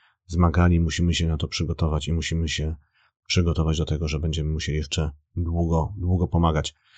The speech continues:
E, jakakolwiek pomoc, nawet najdrobniejsza, teraz jest na wagę złota.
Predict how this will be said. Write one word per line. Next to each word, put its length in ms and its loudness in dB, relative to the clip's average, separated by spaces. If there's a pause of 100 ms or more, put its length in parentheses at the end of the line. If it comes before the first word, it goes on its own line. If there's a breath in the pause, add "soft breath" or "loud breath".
(300 soft breath)
E, 180 4
jakakolwiek 580 6
pomoc, 380 0
nawet 320 6
najdrobniejsza, 840 0
teraz 380 0
jest 320 -6 (240)
na 180 0
wagę 320 -4 (240)
złota. 420 2